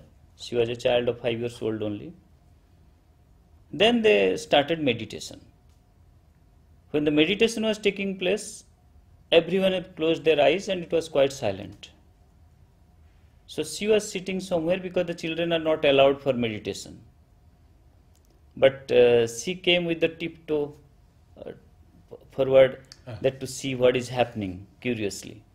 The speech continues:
Speaker 1: That then she found that mother is noticing it. And, uh, she watched that everyone is meditating silently what is going on, but mother is, mother eyes were open all around.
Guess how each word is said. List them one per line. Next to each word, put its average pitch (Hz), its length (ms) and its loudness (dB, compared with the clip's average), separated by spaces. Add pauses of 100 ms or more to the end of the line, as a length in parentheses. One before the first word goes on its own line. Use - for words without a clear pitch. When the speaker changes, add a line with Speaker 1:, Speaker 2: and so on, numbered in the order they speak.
(1400)
Speaker 1:
That 175 420 4
then 202 200 6
she 214 140 -4
found 196 320 2
that 185 120 -2
mother 156 280 4
is 170 180 -2
noticing 160 480 -4
it. - 340 -20 (1900)
And, 131 380 2
uh, 120 200 4
she 151 200 -4
watched 147 340 6
that 143 160 4
everyone 143 440 2
is 135 280 -6 (160)
meditating 135 760 -6
silently 127 540 -2
what 123 200 -2
is 123 100 -8
going 131 280 -2
on, 156 180 -6 (180)
but 131 140 2
mother 139 360 0
is, 190 300 -2 (300)
mother 160 320 6
eyes 180 240 6
were 185 180 2
open 175 320 0
all 165 260 4
around. 104 460 2